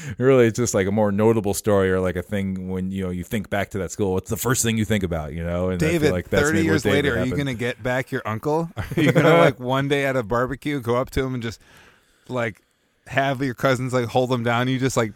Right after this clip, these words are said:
Speaker 2: pinch his <laughs> nose. He, like, barely is like, he's like, "What are you doing?" And he's like, "This is for <laughs> second grade."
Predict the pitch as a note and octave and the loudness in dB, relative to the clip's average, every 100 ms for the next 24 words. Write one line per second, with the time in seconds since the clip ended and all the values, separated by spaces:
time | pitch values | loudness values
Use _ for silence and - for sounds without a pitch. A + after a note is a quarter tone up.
0 | _ - D#3 C#3 C#3 B2+ - D3+ C3 D#3 | _ 4 4 2 -2 -2 -4 -6 -2 0
1 | D#3 D3 C3+ B2+ G#2 B2 B2 B2 A#2+ A#2 | 2 2 0 0 -2 -4 -2 -2 -2 -4
2 | G#2 G2+ - - _ - A#2 F#2+ A2 D#3 | -4 -6 -8 -20 _ -6 -4 -4 -4 -2
3 | F#3 B2 F2 A#2+ C#3 A#2 G#2 G2 F2+ _ | -2 -4 -2 0 0 -2 -6 -8 -10 _
4 | - - - G#2 - G#2+ C3+ B2 - C#3 | -20 -16 -10 -6 -6 0 2 2 0 -2
5 | G#2 - F#3 C#3 - - - A#2+ A#2+ | -4 -2 -2 -2 -8 -6 -6 -4 -6